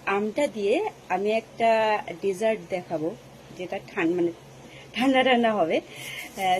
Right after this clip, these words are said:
তো, উম, আগে বানাই, তারপরে দেখে একটু সবাই বলো কেমন হয়েছে। আর তারপরে হচ্ছে গিয়ে, উম, কথাটা কইলো, তোমরা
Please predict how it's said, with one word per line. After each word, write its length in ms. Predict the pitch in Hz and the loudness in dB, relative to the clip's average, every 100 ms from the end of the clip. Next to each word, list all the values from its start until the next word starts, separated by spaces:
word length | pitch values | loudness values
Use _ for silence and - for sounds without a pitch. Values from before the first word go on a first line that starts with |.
| 185 | -2
তো, 260 | 185 180 - - - - | -6 -6 -8 -12 -20 -14
উম, 140 | - - - - | -10 -10 -12 -6
আগে 160 | 185 220 | -2 0
বানাই, 400 | 240 240 320 480 - - | 2 2 2 -2 -6 -8
তারপরে 340 | 196 185 226 240 | -6 -2 0 0
দেখে 280 | 214 226 | 0 -2
একটু 160 | - 254 | -6 -8
সবাই 260 | 254 220 226 | -2 0 0
বলো 180 | 202 247 | 2 0
কেমন 280 | 269 226 233 | 2 0 0
হয়েছে। 340 | 240 226 370 480 - - - - | -2 -2 -4 -6 -12 -16 -16 -8
আর 200 | - 359 180 - | -4 -2 -4 -2
তারপরে 380 | 214 214 254 | 0 2 0
হচ্ছে 360 | 277 269 - 285 | 0 -4 -10 -10
গিয়ে, 260 | 247 320 494 - - 226 - - | -4 -4 -4 -8 -18 -14 -14 -12
উম, 300 | 185 180 180 185 - - - - - - - - - - | -6 -4 -4 -8 -14 -20 -20 -20 -20 -20 -20 -20 -20 -8
কথাটা 360 | 202 208 247 262 | -6 -4 -6 -4
কইলো, 460 | 285 277 214 247 480 - - - - - | -2 -2 2 2 0 -4 -20 -20 -20 -4
তোমরা 640 | 233 214 220 269 214 220 | -2 -2 0 0 2 0